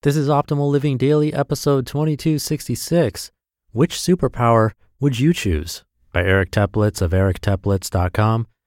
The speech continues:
And I'm your narrator, Justin Malik. This is where I share one article a day with permission from the authors to help both of us find more happiness,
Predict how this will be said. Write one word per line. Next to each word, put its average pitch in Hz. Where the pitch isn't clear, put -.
And 160
I'm 127
your 98
narrator, 95
Justin 98
Malik. 113
This 120
is 120
where 123
I 123
share 120
one 117
article 123
a 107
day 120
with 110
permission 107
from 90
the 90
authors 92
to -
help 120
both 120
of 156
us -
find 143
more 135
happiness, 135